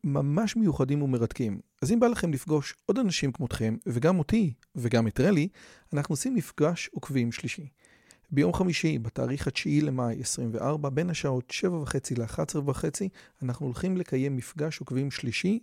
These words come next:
בבית שלי בנופים בשומרון. מה בתוכנית? מינגלין וכיבוד עם עוד עוקבים מרתקים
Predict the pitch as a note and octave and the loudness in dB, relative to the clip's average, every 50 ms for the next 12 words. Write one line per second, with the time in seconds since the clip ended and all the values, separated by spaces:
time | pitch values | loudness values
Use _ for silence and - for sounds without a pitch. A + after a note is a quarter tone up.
0 | _ _ _ C#3 A#2 A#2 A#2 A2+ C#3 D3+ E3 D#3+ - - F#3+ F3+ G3 A3 A#3+ - | _ _ _ -2 -2 -2 0 0 0 0 0 0 -2 -2 0 0 0 0 -2 -4
1 | - F3+ A#2+ A#2+ A#2+ A#2 - - C3+ B2 A#2+ A#2+ B2 A#2+ - - A#2+ A#2+ - - | -6 -2 0 0 0 0 -2 -2 -2 -2 -2 -2 -4 -6 -6 -4 -6 -6 -6 -8
2 | - - A#2+ - _ _ _ _ _ _ - _ _ _ - B2+ C3+ C#3+ C#3+ - | -10 -12 -14 -16 _ _ _ _ _ _ -20 _ _ _ 0 2 2 2 2 -2
3 | C#3 B2 - F3+ G#3+ G3+ - - _ - - _ _ _ _ - D3+ F#3 G3+ F#3+ | -2 -2 0 0 0 0 -2 -6 _ -20 -20 _ _ _ _ 2 4 4 4 4
4 | F3+ D#3 C3+ B2 A#2+ A2+ C3 A#2 - C#3 C#3+ F3+ F3 D#3 C#3 C3+ - - E3 E3 | 2 2 2 0 -2 -2 -4 -4 -4 0 2 2 2 2 0 0 2 0 2 2
5 | D#3+ C3 C#3 D3 C#3 C3+ A#2+ A2 - - - B2+ A#2 A2 | 2 0 2 2 2 2 0 0 -2 0 -2 -2 -2 -2